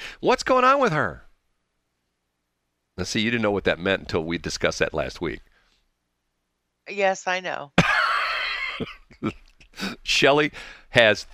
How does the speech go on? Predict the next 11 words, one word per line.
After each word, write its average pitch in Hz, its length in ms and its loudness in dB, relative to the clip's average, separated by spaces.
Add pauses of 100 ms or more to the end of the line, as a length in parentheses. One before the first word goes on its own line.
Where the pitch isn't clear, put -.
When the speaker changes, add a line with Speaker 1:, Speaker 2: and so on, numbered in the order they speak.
Speaker 1:
three 139 320 2
records 120 440 0
at 92 100 -4
the 95 60 -4
Bonneville 95 460 2
Salt 85 300 -2
Flats. 58 480 -6 (1500)
Fastest 123 460 0
record, 113 440 2
uh, 85 200 0
fastest 113 480 0